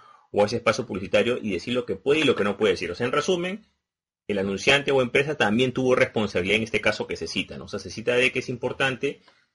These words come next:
de que se le hacen las herramientas al influencer para que pueda hacer la publicidad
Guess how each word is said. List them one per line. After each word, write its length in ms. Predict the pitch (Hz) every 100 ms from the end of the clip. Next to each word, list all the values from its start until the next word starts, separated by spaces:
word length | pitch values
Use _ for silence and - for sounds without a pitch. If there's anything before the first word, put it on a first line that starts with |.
| -
de 180 | 104 101
que 80 |
se 100 | 90
le 80 | 92
hacen 340 | 107 147 127 110
las 240 | 107 -
herramientas 520 | 110 120 131 131 127
al 80 | 131
influencer 400 | 127 131 131 135
para 180 | 180 180
que 80 | 90
pueda 440 | - 123 131 131
hacer 420 | - 90 - 107
la 100 | 113
publicidad 520 | 110 92 117 120 127